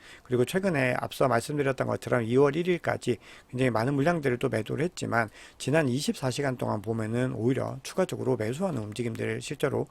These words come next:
보이고 있습니다. 그래서 준비금이, 어, 이십사 시간 동안 이천사백 개 비티씨가 증가가 됐습니다.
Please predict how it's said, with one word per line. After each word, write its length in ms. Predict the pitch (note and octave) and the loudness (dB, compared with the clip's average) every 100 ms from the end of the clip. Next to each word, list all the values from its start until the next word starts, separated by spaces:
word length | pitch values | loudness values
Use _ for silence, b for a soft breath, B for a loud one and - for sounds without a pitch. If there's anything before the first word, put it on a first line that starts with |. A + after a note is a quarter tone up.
| B B - | B B -2
보이고 280 | - C#3+ A2+ | 4 4 4
있습니다. 460 | - B2+ A#2 A2 - B B | -4 -6 -2 -2 -4 B B
그래서 300 | B2+ A#2 A#2+ | 0 2 2
준비금이, 600 | C3 D#3 D3 A2+ C#3 A2+ B B - | 0 2 2 2 0 -2 B B -6
어, 140 | A2 | -2
이십사 360 | A#2 C#3 - E3 | 0 0 2 2
시간 220 | E3+ C3 | 2 0
동안 300 | - A2+ A#2 | 0 0 0
이천사백 640 | B2+ C3+ F#3 D#3 F#3+ G#3 - | -2 0 0 0 0 0 0
개 220 | A2 G#2+ | -6 -4
비티씨가 580 | - - B2+ - B2 C#3 B B - | -6 -6 -8 0 4 2 B B -4
증가가 320 | D3+ F3+ G#2 | 0 0 -2
됐습니다. 560 | G2 - A2+ - G2+ | -4 -8 -10 -6 -6